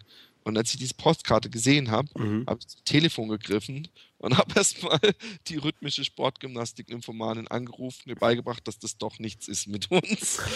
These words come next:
Speaker 1: <laughs> Und hab danach, äh, äh,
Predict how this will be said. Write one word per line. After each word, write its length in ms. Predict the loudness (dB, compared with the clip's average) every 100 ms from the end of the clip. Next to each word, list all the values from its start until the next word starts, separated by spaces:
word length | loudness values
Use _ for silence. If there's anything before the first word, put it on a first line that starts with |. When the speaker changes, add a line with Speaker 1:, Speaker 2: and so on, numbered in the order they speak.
| -4
Speaker 1:
<laughs> 240 | -8 -6
Und 320 | -2 0 -2 -6 -8 0
hab 160 | 0 4
danach, 500 | 4 4 6 4 4 -4 -4
äh, 40 | 0 2 2 2
äh, 460 | 2 2 4 4